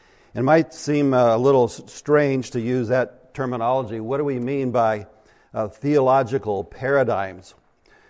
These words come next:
Theological paradigm is, I'm gonna s-,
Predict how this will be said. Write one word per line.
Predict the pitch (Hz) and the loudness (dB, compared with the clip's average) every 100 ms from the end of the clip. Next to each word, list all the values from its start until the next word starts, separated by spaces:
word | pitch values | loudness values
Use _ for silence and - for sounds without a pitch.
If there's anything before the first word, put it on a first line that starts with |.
| _ _ _ _ _ _ _ - | _ _ _ _ _ _ _ -6
Theological | 160 175 160 135 139 131 | 0 4 4 4 -2 -2
paradigm | - 139 143 131 117 113 113 120 117 - | -2 0 2 2 0 -2 -6 -10 -12 -14
is, | 123 120 110 | -6 -6 -4
I'm | 120 120 | -4 -4
gonna | 117 | -6
s-, | 104 | -8